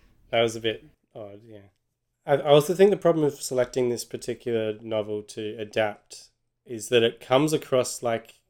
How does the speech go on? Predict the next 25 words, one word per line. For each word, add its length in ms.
terrible 380
satire 600
for 160
a 40
good 200
portion 440
of 160
it. 80
I 60
think 180
it 140
kind 240
of 80
gets 160
past 340
that, 120
as 120
we 60
said, 260
in 80
some 160
of 60
those 160
later 220
scenes. 340